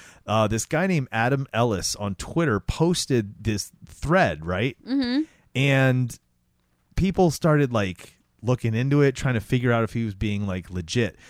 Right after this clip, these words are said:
Speaker 1: But this is all he put. He put, "So my apartment is currently being haunted by the ghost of a dead child, and he's trying to kill me.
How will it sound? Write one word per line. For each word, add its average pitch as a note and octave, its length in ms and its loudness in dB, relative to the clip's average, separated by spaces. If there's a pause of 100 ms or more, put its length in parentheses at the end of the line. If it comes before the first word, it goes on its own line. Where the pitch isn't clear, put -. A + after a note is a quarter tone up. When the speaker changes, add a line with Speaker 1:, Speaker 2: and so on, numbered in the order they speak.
(180)
Speaker 1:
But A2+ 140 -2
this F#3 180 2
is F#3+ 80 0
all D#3+ 160 6
he C#3+ 120 4
put. A#2+ 240 0
He A2+ 80 0
put, A#2 280 -2
"So A#2 160 2
my G#2+ 160 -2
apartment G3 480 0
is B2+ 100 -6
currently C#3+ 380 -2
being A2+ 240 -2
haunted B2 500 -2
by G2+ 140 0
the F2 100 -4
ghost G#2+ 400 -2
of A2 140 -4
a F#2+ 60 -2
dead G#2+ 280 -4
child, G2 540 -4 (360)
and A2+ 140 -2
he's A#2+ 160 -2
trying B2 300 0
to A2+ 80 -4
kill C#3+ 320 -2
me. F#2+ 260 -6